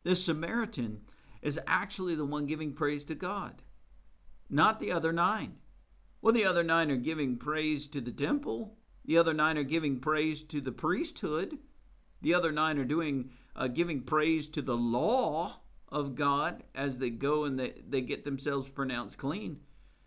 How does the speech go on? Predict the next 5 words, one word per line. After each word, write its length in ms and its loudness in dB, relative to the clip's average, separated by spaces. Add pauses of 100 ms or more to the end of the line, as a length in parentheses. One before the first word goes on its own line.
(140)
They're 100 4
getting 300 4
praise 540 2
to 140 -2
themselves, 1160 0